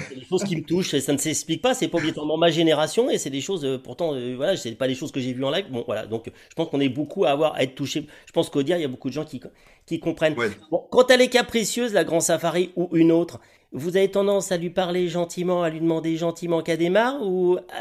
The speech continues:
Speaker 1: euh, elle
Speaker 2: Non, je suis, alors, la Safari, euh, bon, euh, c'est une voiture américaine, donc c'est très, très fiable. Enfin, jusqu'à présent, je touche du bois, euh, tout va bien.
Speaker 1: Ouais, il faut quand même le faire pour la route, hein. <laughs>
Speaker 2: Euh,
Speaker 1: Toucher
Speaker 2: ouais,
Speaker 1: du bois.
Speaker 2: non, ça, ça va aller. Euh, les gros V huit comme ça, il n'y a pas de problème.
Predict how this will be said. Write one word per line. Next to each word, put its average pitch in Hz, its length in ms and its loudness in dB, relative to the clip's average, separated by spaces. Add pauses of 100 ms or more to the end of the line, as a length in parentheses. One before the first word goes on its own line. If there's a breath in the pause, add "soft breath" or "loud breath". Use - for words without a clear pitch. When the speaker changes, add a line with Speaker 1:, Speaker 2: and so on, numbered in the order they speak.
(240)
Speaker 1:
euh, - 840 -12
elle 175 80 -2
Speaker 2:
Non, 139 200 4
je 147 80 -6
suis, 151 280 0 (120)
alors, 123 340 -2 (300)
la 123 100 -6
Safari, 131 560 -6
euh, 104 220 -8
bon, 104 340 -16
euh, 104 120 -16
c'est - 120 -20
une 107 80 -12
voiture 135 240 -6
américaine, 135 440 -6
donc 104 160 -14
c'est 101 120 -18
très, 139 160 -12
très 131 160 -14
fiable. 147 380 -12 (440)
Enfin, 101 120 -14
jusqu'à 101 240 -10
présent, 123 320 -10
je - 80 -20
touche 107 180 -20
du 113 100 -18
bois, 117 400 -6
euh, 95 440 -14 (100)
tout - 80 -20
va 110 80 -8
bien. 123 180 -8
Speaker 1:
Ouais, - 140 -8
il - 60 -10
faut - 160 -6
quand 196 100 4
même 185 140 6
le 175 80 6
faire 135 260 2
pour 120 100 -2
la 110 60 4
route, 104 220 -2
hein. 131 160 0
<laughs> - 80 -8
Speaker 2:
Euh, 311 640 4
Speaker 1:
Toucher 120 220 -6
Speaker 2:
ouais, 127 220 2
Speaker 1:
du 139 40 4
bois. 131 180 0
Speaker 2:
non, 120 60 -6
ça, 113 200 -6
ça 107 120 -10
va 107 120 -4
aller. 104 200 -4 (480 soft breath)
Euh, 117 640 0
les 110 120 -6
gros 107 160 -6
V 110 100 -4
huit 117 260 -8
comme 104 180 -8
ça, 107 160 -8
il 107 40 -8
n'y 104 60 -6
a 98 40 -10
pas 101 140 -16
de 98 60 -16
problème. 139 500 -4